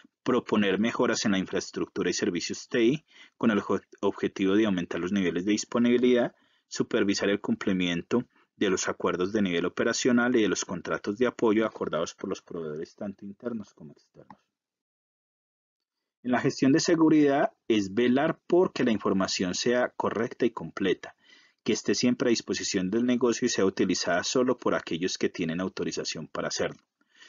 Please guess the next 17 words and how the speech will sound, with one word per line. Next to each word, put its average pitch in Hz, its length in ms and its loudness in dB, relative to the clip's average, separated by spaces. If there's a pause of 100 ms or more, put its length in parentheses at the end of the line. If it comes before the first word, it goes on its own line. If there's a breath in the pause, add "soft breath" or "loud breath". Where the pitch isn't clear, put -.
(200 loud breath)
Se - 220 0
basa 104 200 0
en 131 60 4
criptología 123 920 2 (440)
o 117 120 2
la 95 120 0
ciencia 95 420 -2
de 101 60 0
la 95 100 -2
confidencialidad 80 760 -6
de 76 60 -6
la 85 80 -6
información. - 580 -12 (1040)
Aquí 98 200 -2
hay 113 60 6
unos 120 220 2
objetivos. - 600 -6